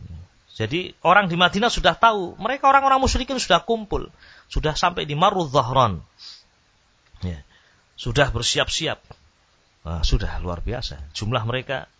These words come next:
sangat besar, kurang lebih sepuluh ribu. Ya. Sementara para sahabat ketika itu paling-paling tiga ribu orang. Sudah dengan ummahatnya atau anak-anak kecil. Sepuluh ribu melawan tiga ribu.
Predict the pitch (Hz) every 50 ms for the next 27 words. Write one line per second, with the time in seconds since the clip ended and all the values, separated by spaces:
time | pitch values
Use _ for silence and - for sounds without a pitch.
0 | _ _ - - 117 123 120 - - - - 123 120 104 90 - _ _ _ _
1 | - 110 113 117 113 113 120 - - - - 147 123 113 135 147 - - 131 123
2 | - _ _ _ _ _ _ _ _ - _ _ _ _ _ _ _ _ _ _
3 | _ _ _ _ _ _ _ _ _ 69 67 57 50 - - _ - _ _ _
4 | _ _ _ _ - - - _ _ _ _ _ _ _ - - - 117 123 143
5 | 160 202 196 - 190 180 180 170 - 175 170 175 156 190 196 196 - - 165 175
6 | 170 180 180 202 196 202 - - 170 190 190 185 180 185 190 202 190 180 - 202
7 | 151 - 123 131 156 139 - 147 151 - - - - - - - - - - _
8 | _ _ _ _ _ _ _ - - - 165 147 127 117 - _ _ _ _ _
9 | _ _ _ _ - - _ 120 120 120 131 131 131 143 143 131 135 139 120 127
10 | 131 - - 127 127 123 120 117 - - - - 123 123 117 107 131 147 71 -
11 | - - - - - - _ _ _ _ _ _ _ _ _ _ - - - -
12 | 220 214 202 240 233 - - 196 202 196 - 196 _ _ - _ _ _ _ -
13 | 185 202 202 208 208 196 185 180 175 - 202 147 175 185 208 202 160 - 85